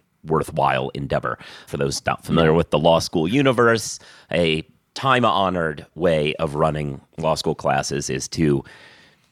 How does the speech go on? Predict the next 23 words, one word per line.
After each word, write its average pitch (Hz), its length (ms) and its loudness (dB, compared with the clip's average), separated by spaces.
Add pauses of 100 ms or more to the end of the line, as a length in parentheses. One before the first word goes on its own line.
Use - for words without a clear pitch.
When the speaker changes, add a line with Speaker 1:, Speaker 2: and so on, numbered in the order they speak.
(140)
Speaker 1:
arbitrarily 80 720 2
pick - 320 -6
one 73 260 0
person 73 560 0
to 71 420 0 (200)
be 80 200 4
in 76 140 2
charge 80 480 4
for - 220 -6
the 69 100 -4
day, 67 320 0
basically, 76 560 0
and 71 160 0
you 73 140 2
then 71 240 0
grill 76 480 2
and 69 120 -2
humiliate 69 580 -2
them 71 240 0
with 67 180 -4
their 69 200 2
inability 71 540 -4
to 65 340 -4